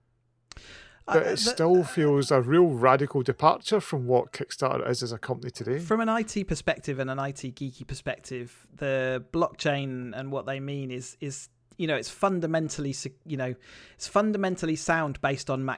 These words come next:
Speaker 1: mathematics, right? And I think that's what <laughs> people love about it. And they haven't quite worked out how exactly that's gonna work for us. But certainly these kind of,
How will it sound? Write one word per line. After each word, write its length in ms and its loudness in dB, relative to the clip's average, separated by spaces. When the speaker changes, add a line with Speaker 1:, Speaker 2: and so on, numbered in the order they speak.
Speaker 1:
mathematics, 680 -8
right? 260 -8
And 160 -4
I 60 0
think 180 -2
that's 180 -6
what 160 -4
<laughs> 0 -
people 360 4
love 220 4
about 260 0
it. 100 -10
And 80 -2
they 60 4
haven't 160 0
quite 260 4
worked 260 2
out 180 2
how 180 2
exactly 360 -2
that's 200 -4
gonna 180 0
work 240 2
for 180 -14
us. 160 -12
But 160 -12
certainly 420 0
these 280 -4
kind 180 2
of, 140 -4